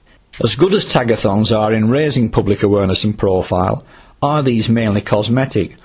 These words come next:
or do they actually generate good, hard, meaningful data useful to take the cause forward?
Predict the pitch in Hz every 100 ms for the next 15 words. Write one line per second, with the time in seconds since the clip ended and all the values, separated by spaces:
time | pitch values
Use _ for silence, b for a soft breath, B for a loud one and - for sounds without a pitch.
0 | B B 139 123 175 202 151 127 65 110
1 | 120 139 165 151 123 98 104 104 104 107
2 | 98 107 104 - 92 101 90 - 104 117
3 | B B - 147 165 - 98 101 - -
4 | 151 147 95 - 98 90 95 - 127 123
5 | 107 82